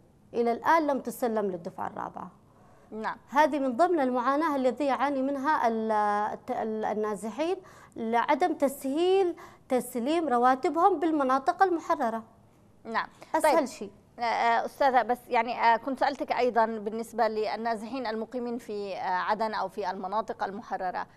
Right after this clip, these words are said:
Speaker 2: آه، هل تم توفير مساكن لهم أم أنهم ذهبوا، آه، من تلقاء أنفسهم ودبروا أمور، آه، السكن، آه، وأيضًا تظهر معاناة جديدة بعدم استلام الرواتب؟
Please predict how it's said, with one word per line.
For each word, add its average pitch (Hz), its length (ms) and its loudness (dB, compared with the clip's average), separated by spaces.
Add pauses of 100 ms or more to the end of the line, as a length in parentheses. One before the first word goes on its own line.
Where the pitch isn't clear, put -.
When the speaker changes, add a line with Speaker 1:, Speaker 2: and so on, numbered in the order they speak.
(320)
Speaker 2:
آه، 196 180 4
هل 233 240 -2
تم 294 200 -4
توفير 277 360 -4
مساكن 247 400 -4
لهم 233 300 -4
أم 247 140 -4
أنهم 294 420 -4
ذهبوا، 247 580 0
آه، 202 420 -2
من 214 180 -8
تلقاء 214 380 -2
أنفسهم 220 500 -8
ودبروا 190 560 -4
أمور، 202 320 -6
آه، 185 360 -4
السكن، 214 520 -4 (400)
آه، 196 440 0
وأيضًا 226 880 0
تظهر 254 420 0
معاناة 277 400 0
جديدة 302 420 -2
بعدم 220 320 0
استلام 202 400 -6
الرواتب؟ 175 540 -6